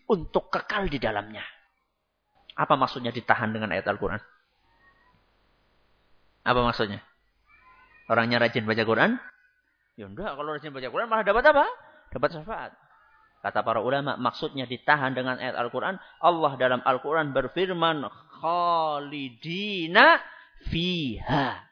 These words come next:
Jadi Allah dalam Al-Qur'an mengatakan bahwasanya orang-orang kafir, mereka akan kekal di dalam neraka.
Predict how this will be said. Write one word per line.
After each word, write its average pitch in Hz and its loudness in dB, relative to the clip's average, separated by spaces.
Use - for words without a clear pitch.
Jadi 120 -8
Allah 233 4
dalam 247 2
Al-Qur'an 240 0
mengatakan 269 0
bahwasanya 262 2
orang-orang 269 4
kafir, 339 6
mereka 269 6
akan 247 0
kekal - -4
di 208 0
dalam 233 2
neraka. 254 -2